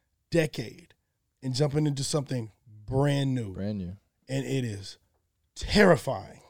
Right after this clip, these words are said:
Speaker 2: Yep.
Speaker 1: But you know what? I, like, I, it's crazy, man. After I got fired, I cleaned out everything.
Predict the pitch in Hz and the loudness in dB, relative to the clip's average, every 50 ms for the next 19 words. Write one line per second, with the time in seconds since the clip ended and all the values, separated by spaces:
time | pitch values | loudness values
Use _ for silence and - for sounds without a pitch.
0 | _ _ _ - 78 85 90 87 _ _ _ - 151 139 - - 180 185 175 170 | _ _ _ -16 -12 -12 -12 -12 _ _ _ -4 -4 -2 -2 0 0 2 2 4
1 | 170 175 170 165 156 - - _ _ _ _ _ _ _ _ _ _ _ _ _ | 4 4 4 2 0 -4 -10 _ _ _ _ _ _ _ _ _ _ _ _ _
2 | _ _ _ _ _ _ _ - 175 185 190 196 208 202 170 170 185 160 - 196 | _ _ _ _ _ _ _ 0 2 4 6 8 8 8 8 6 2 2 2 0
3 | 165 - - - 190 165 143 135 135 131 131 127 139 160 170 - 170 156 151 147 | 0 0 2 2 2 2 2 2 0 0 0 0 0 0 0 2 2 0 2 0
4 | 135 127 - 151 147 147 143 139 135 - - 127 123 - - 165 160 156 147 143 | 0 -2 -2 -2 -2 0 -2 -2 -6 -6 -8 -10 -8 -4 -2 0 0 0 0 0
5 | 143 139 135 131 131 127 - 139 135 127 127 120 | -2 -2 -2 -4 -4 -4 -4 -2 -2 -2 -2 -4